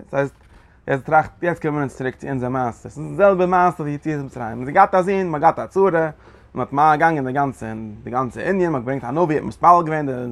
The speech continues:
פילע איז אין דאס קאבע געווארן, האט געוועקט דאס ביין, און זיי, זיי איז געבויט, די געבויט האט געזען. מען האט רויש, מען טיילט ביין, למועד, אז ער, קען חיה, שדיבר אליה אלישע, זי האט געהאט דא זען.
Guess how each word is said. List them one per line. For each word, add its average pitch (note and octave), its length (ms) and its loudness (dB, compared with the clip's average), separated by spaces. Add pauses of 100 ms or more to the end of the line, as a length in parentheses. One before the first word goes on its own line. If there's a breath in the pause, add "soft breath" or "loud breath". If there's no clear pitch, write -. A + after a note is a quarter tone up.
(120)
פילע F3 160 2
איז C3+ 60 0
אין A#2+ 80 -10
דאס - 100 -18
קאבע F3 240 4
געווארן, D3+ 440 2
האט D3+ 200 -6
געוועקט E3 260 -2
דאס E3 100 -2
ביין, E3 380 2
און D3 100 -8
זיי, D#3+ 220 2
זיי D3+ 80 -4
איז D3+ 80 -4
געבויט, E3+ 380 4
די D#3 100 -8
געבויט G#3+ 280 0
האט G#3 140 0
געזען. G3 460 -2 (420 soft breath)
מען - 120 -12
האט F#3 200 8
רויש, G3+ 220 2
מען D3 100 0
טיילט F3 340 2
ביין, F3 280 2
למועד, D#3 320 -2
אז B2+ 160 -6
ער, F3+ 120 2
קען E3 300 4
חיה, D#3+ 400 0
שדיבר C3+ 340 -4
אליה C3 240 -2
אלישע, C#3+ 320 -6
זי B2 120 -10
האט B2 140 -10
געהאט B2 200 -8
דא A#2 60 -12
זען. G#2+ 200 -14